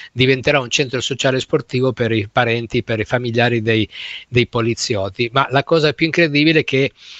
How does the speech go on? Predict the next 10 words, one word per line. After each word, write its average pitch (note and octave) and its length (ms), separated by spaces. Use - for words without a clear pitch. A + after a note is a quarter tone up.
questo C#3+ 320
annuncio C#3+ 380
arriva C3 480
quarantotto B2 560
ore C#3+ 160
dopo C#3 400
la, B2 160
l'annuncio A#2 680
di A2+ 120
un'altra, C#3+ 440